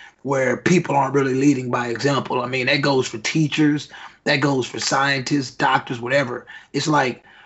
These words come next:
how can you adapt, or how can you can be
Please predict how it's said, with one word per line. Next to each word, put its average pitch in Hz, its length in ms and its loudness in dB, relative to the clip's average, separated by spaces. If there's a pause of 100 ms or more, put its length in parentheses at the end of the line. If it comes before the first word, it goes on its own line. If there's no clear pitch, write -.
(280)
how 165 200 4
can 170 200 2
you 156 280 6
adapt, - 840 -6 (120)
or 127 460 -6 (360)
how 170 180 2
can 175 200 0
you 165 180 2
can 151 300 -6 (460)
be 147 560 0